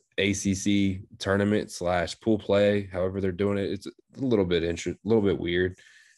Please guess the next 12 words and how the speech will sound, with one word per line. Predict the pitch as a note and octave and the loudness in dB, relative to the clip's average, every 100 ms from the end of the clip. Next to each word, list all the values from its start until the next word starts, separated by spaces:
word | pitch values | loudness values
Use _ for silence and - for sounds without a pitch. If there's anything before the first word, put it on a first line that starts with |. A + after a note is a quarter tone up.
| _ - | _ -8
uh, | D#2 | -6
in | E2+ | -6
terms | - F2+ F2 | -2 -2 0
of, | F2+ F2 E2+ - | 0 0 -4 -16
you | - | -8
know, | E2 E2+ | -8 -6
being | F#2 F#2 F2 E2 - - _ - | -4 -2 -2 -4 -12 -20 _ -2
matched | E2+ F2 - | 0 0 2
up | F#2 F2 | 2 2
with, | F2 E2+ E2+ - _ _ | 2 0 0 -8 _ _
um, | - F2+ F#2 - _ | -16 -14 -12 -14 _
with | - E2+ | -10 -10